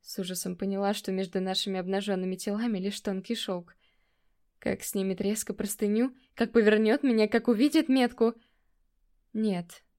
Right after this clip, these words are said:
Уперлась двумя руками воргу в грудь. Поднять или хотя бы отодвинуть мужчину оказалось провальным делом.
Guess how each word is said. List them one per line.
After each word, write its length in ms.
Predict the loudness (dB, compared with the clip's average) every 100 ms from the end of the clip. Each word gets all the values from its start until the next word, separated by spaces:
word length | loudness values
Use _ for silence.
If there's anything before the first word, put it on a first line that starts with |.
| _ _ _ _ _ _ _
Уперлась 440 | -10 -6 -4 -4 -4
двумя 300 | -6 -4 -6
руками 380 | -6 -4 -4
воргу 320 | -4 -6 -6 -8
в 80 |
грудь. 360 | -4 -4 -4 -10 _ _ _ _
Поднять 440 | -4 -2 0 -2 -2
или 100 | -4
хотя 300 | -4 -2 0
бы 120 | 0
отодвинуть 500 | -2 -2 -2 -6 -6
мужчину 420 | -4 -2 -2 -2
оказалось 460 | -2 -2 -2 -4 -4
провальным 480 | -4 -2 -2 -2 -2
делом. 420 | -2 -2 -6